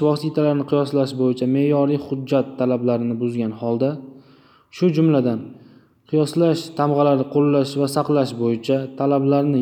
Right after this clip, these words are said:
yoki qiyoslovchi maqomiga noloyiq harakatlar qilganida, o'lchash vositalarini qiyoslash huquqidan mahrum etiladi. Ko'rsatilgan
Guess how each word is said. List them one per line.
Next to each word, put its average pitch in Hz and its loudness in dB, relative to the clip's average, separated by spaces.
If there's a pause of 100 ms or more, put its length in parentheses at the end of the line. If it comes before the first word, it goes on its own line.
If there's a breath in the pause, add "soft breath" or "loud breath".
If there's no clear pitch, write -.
(100)
yoki 139 -2 (220)
qiyoslovchi 147 0 (160)
maqomiga 139 0 (120)
noloyiq 143 2
harakatlar 135 -2
qilganida, 120 -2 (640 loud breath)
o'lchash 147 2 (100)
vositalarini 147 2
qiyoslash 147 0
huquqidan 135 0 (180)
mahrum 139 0
etiladi. 117 0 (1400 soft breath)
Ko'rsatilgan 170 2